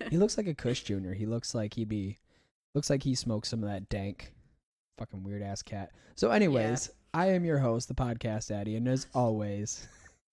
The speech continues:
Speaker 2: is my co-host,
Speaker 1: <laughs>
Speaker 2: Bro Kel.
Speaker 1: Yes.
Speaker 2: Since I said Brock Kel last episode,
Speaker 1: And
Speaker 2: and, like,
Speaker 1: refused to say it properly.
Speaker 2: and I will continue to refuse to say it properly. It is Brock Kel to me.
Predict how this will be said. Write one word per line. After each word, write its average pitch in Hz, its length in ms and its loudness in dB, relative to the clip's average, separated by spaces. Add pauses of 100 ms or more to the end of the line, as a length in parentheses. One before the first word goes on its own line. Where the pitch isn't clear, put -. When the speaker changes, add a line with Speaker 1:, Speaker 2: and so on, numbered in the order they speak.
Speaker 2:
is - 160 0
my 131 140 2
co-host, 135 720 4 (180)
Speaker 1:
<laughs> - 920 -6
Speaker 2:
Bro 123 520 4 (140)
Kel. 82 400 -4 (260)
Speaker 1:
Yes. 233 220 -4
Speaker 2:
Since 123 220 2
I 117 80 0
said 113 220 0
Brock 120 240 0
Kel 107 200 -2
last 120 300 0
episode, 104 420 0
Speaker 1:
And - 120 0
Speaker 2:
and, - 80 0
like, - 100 0
Speaker 1:
refused 220 280 -4
to 214 80 -8
say 208 260 -2
it 196 120 -2
properly. 175 580 -8 (280)
Speaker 2:
and 120 80 2
I 113 80 2
will 113 160 0 (100)
continue 131 640 2
to - 120 0
refuse 110 320 2
to 104 60 -4
say 101 180 -4
it 98 80 -6
properly. 98 460 -2
It 117 100 0
is 113 140 -2
Brock 123 340 -2
Kel 117 220 2
to - 100 -6
me. 104 240 -6